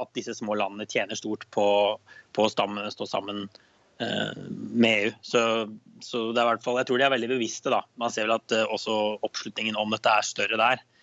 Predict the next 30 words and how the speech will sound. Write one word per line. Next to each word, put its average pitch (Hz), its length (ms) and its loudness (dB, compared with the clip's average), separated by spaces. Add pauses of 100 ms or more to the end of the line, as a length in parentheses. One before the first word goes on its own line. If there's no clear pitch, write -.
(360)
Eh, 113 280 -8 (540)
men 143 80 4
det 143 60 6
er 156 80 6
jo 170 120 2
all 165 160 2
grunn 147 220 -4 (160)
til 120 160 -6
å, 123 140 0 (420)
som 117 400 -10
Gunnar 107 240 -6
sier, 117 160 0
til 117 100 0
å 110 80 0
peke 110 240 0
på 110 120 0 (680)
de 123 100 6
negative 117 480 2
sidene 107 380 -2
ved 110 80 4
å 107 80 0
gå 107 140 0
tilbake 104 340 0
til 110 100 -2
en 104 120 0
prote-, - 360 -2
mer 107 200 2
proteksjonistisk - 920 -4
verden 101 300 0
nå. 110 140 4